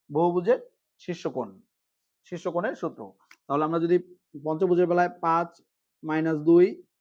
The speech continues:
into একশো আশি divided পাঁচ, পাঁচ আর একশো আশি কাটাকাটি করলে ছত্রিশ, এখানে থাকে তিন, তিন ছত্রিশ একশো আট, ছয় হলে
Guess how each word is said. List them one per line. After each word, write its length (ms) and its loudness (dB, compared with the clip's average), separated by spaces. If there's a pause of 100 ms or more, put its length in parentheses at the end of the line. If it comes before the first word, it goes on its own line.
into 300 -2
একশো 440 -6 (140)
আশি 480 -6 (460)
divided 380 2
পাঁচ, 300 -8 (760)
পাঁচ 300 0
আর 80 -2
একশো 180 -2
আশি 160 -4
কাটাকাটি 320 -2
করলে 160 0
ছত্রিশ, 600 -4
এখানে 180 -4
থাকে 180 -6 (140)
তিন, 280 2 (280)
তিন 140 -4
ছত্রিশ 340 -6
একশো 360 -6 (160)
আট, 200 0 (1400)
ছয় 220 2
হলে 140 4